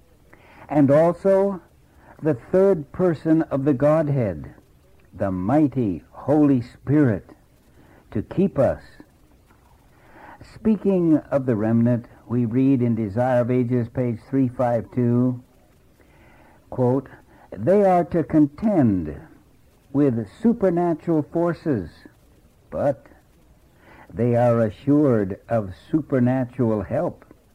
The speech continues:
More than angels are in the ranks. The Holy Spirit, the representative of the captain of the Lord's host, comes down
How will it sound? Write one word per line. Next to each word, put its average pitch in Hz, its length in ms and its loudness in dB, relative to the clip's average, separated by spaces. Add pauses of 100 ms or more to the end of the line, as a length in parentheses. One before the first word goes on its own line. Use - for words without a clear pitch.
(920)
More 123 280 2
than 147 200 4
angels 165 640 2
are 127 200 0
in 120 100 0
the 110 100 -2
ranks. 110 460 -2 (1300)
The 175 160 2
Holy 202 340 2
Spirit, 139 580 -2 (1400)
the 110 120 -2
representative 147 1000 0
of 117 140 0
the 120 120 -2
captain 151 640 0
of 123 120 0
the 131 100 2
Lord's 131 440 0
host, 143 460 -4 (640)
comes 147 420 -6
down 104 760 -4